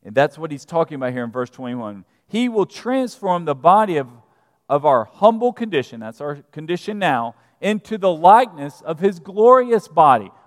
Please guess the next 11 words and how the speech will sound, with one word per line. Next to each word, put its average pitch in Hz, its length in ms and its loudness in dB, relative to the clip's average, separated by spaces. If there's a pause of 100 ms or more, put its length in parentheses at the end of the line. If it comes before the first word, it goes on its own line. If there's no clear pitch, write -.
We 214 180 -4
will 240 140 0
be 196 180 -6
like 165 600 0
Jesus 151 640 -8 (1500)
by 180 300 2
the 156 100 -2
power 226 460 4
that 170 180 4
enables 170 560 -2
him 120 400 -8